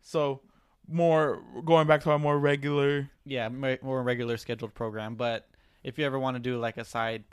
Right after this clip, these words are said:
Speaker 2: uh, Coliseum or something like that,
Speaker 1: Yeah.
Speaker 2: it's fine. It doesn't
Speaker 1: Yeah.
Speaker 2: matter. Put up whatever you want, Aaron.
Speaker 1: <laughs> Yeah.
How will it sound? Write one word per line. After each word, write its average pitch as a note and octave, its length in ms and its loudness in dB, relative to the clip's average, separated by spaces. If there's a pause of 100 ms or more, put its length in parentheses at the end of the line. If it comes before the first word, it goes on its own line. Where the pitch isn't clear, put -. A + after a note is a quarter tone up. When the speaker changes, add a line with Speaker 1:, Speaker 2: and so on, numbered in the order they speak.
Speaker 2:
uh, A2 320 -4
Coliseum A#2 640 -6
or A2 40 -14
something A#2 260 -10
like A#2 140 -12
that, A#2 180 -4
Speaker 1:
Yeah. - 100 0
Speaker 2:
it's - 140 -6
fine. F#2+ 400 -10
It - 180 -20
doesn't A#2+ 180 -4
Speaker 1:
Yeah. - 60 -8
Speaker 2:
matter. G2+ 360 -10 (600)
Put G3 140 -6
up F#3+ 180 -4
whatever D3+ 320 -6
you D3 140 -4
want, B2+ 280 -4
Aaron. A#2+ 360 -6 (320)
Speaker 1:
<laughs> - 320 -20
Yeah. C#3+ 300 -6